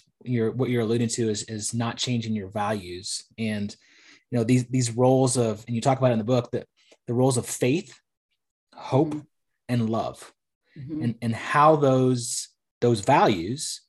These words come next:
Speaker 1: shape a business and shape the, the, the orientation, the long-term orientation of a business. Um, but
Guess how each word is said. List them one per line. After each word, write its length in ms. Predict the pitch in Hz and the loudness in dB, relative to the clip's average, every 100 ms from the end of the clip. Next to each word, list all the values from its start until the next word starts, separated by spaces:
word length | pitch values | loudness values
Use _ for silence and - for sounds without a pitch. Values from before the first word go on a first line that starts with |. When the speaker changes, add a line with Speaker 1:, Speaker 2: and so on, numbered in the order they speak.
| _ _ _ _ - | _ _ _ _ -6
Speaker 1:
shape 380 | - 165 165 | 2 4 4
a 60 | 131 | 2
business 680 | 107 139 127 - 107 - - | 0 -2 -2 -6 -4 -4 -4
and 100 | 123 | -2
shape 340 | - 160 156 156 | 2 4 2 2
the, 220 | 127 101 | 0 0
the, 280 | 113 110 107 | -2 -4 -4
the 100 | - 120 | -6 -2
orientation, 680 | 131 135 120 139 135 117 | 0 2 0 0 0 0
the 80 | 107 | -2
long-term 420 | 107 117 120 117 | 0 -2 -2 -4
orientation 520 | 110 104 107 156 151 | -2 -4 -4 -4 -2
of 120 | 107 95 | -4 -6
a 60 | |
business. 680 | 90 104 95 98 101 - - _ _ _ _ _ _ - | -6 -6 -6 -10 -8 -10 -12 _ _ _ _ _ _ -4
Um, 300 | 123 117 113 | 0 0 0
but 340 | 120 131 - | 2 2 0